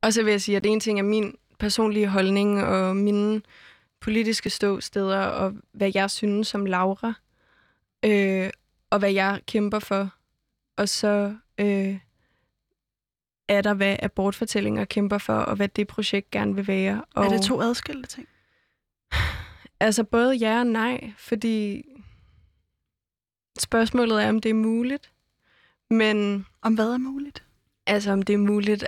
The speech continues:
Speaker 1: at holde min egen personlige holdning adskilt fra, hvad det projekt, det skal gøre.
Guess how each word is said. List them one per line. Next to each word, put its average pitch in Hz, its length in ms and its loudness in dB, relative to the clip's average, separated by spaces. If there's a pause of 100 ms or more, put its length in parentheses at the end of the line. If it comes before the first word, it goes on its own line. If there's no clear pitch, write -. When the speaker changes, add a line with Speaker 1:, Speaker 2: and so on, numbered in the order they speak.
(100)
Speaker 1:
at 202 160 0
holde 202 260 2
min 208 500 0
egen 202 280 0
personlige 202 600 -2
holdning 202 420 2
adskilt 202 540 -2
fra, - 180 -4
hvad 202 120 0
det 202 140 -2
projekt, - 420 -4 (140)
det 202 100 -2
skal 208 200 -4
gøre. 214 360 -2